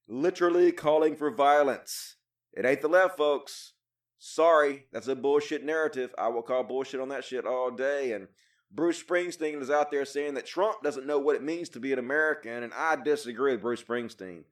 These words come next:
Trump knows exactly what it is to be an American. Trump is as American as it gets.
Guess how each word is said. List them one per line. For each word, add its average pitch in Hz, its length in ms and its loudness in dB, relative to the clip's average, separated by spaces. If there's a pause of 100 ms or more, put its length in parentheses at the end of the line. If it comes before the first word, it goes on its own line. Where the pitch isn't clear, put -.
(300)
Trump 165 240 -4
knows 143 240 0
exactly 113 680 -2
what 107 200 -4
it 104 80 -6
is 104 120 -4
to 98 80 -20
be 98 120 -6
an 95 60 -6
American. 92 440 -6
Trump 139 280 -2
is 120 120 -2
as 101 120 -12
American 117 420 -4
as 107 140 -8
it 95 120 -14
gets. - 480 -6